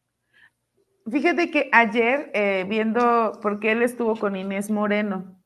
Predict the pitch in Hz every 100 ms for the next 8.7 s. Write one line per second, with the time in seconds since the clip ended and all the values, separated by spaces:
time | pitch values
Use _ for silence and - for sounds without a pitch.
0 | _ _ _ - 170 170 175 170 170 196
1 | 208 208 196 214 208 202 196 202 - -
2 | - - - 208 226 233 240 247 254 233
3 | 214 208 226 214 214 208 196 185 180 -
4 | 202 226 226 226 208 180 190 208 190 185
5 | 196 196 190 190 185 165 175 190 196 202
6 | 180 180 196 190 185 185 170 170 180 190
7 | 175 - 175 170 170 - 175 165 180 165
8 | - - 151 156 160 170 226